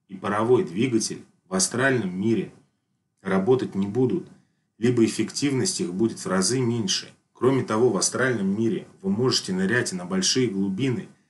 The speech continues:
и давление вас не раздавит. У физической планеты есть атмосфера, которая состоит из разных слоёв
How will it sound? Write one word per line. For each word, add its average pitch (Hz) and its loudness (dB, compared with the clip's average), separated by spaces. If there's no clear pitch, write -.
и 110 2
давление 107 0
вас 92 -2
не 90 -6
раздавит. 107 -2
У 98 -4
физической 110 -2
планеты 110 -2
есть 110 -2
атмосфера, 104 0
которая 101 -2
состоит 104 -4
из 87 -6
разных 107 -2
слоёв 104 -2